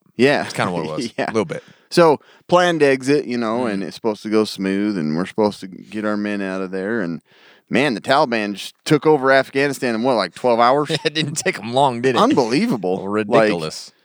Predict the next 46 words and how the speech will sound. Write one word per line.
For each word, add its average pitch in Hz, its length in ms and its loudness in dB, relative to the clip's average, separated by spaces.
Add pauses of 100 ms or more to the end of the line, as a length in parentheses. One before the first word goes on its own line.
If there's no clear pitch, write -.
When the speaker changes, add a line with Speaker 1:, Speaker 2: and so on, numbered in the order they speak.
Speaker 1:
so, 139 240 4
yeah, 135 260 2
they 104 120 -4
just, 127 140 -12
like, 101 220 -6
control 117 400 -2
all 117 80 0
the 107 60 -8
major 113 260 -6
cities 143 300 -2
now, 87 280 -2
and 101 260 -4
it's - 240 -12
just - 240 -6
been 101 140 -4
a 85 80 -6
nightmare. 98 560 -2 (640)
Um, 113 440 2
all 143 300 6
of 123 140 0
the, 120 340 -2
uh, 92 380 2 (240)
you 117 80 -2
know, 101 100 2
personnel 113 600 -2
that 98 80 -8
has 78 200 -12
helped 110 360 -2
the 95 100 -8
United 95 440 -8
States 123 680 -4
Speaker 2:
<clears throat> - 40 -20
Speaker 1:
and, 82 680 -12 (500)
uh, 78 220 0
worked 120 300 2
with 113 80 -6
the 123 80 -4
United 113 260 -2
States 110 460 -8
for 95 160 -6
the 85 60 -6
past 98 340 -2
twenty 107 420 0
years 95 340 -2
or 98 60 -6
so, 95 400 0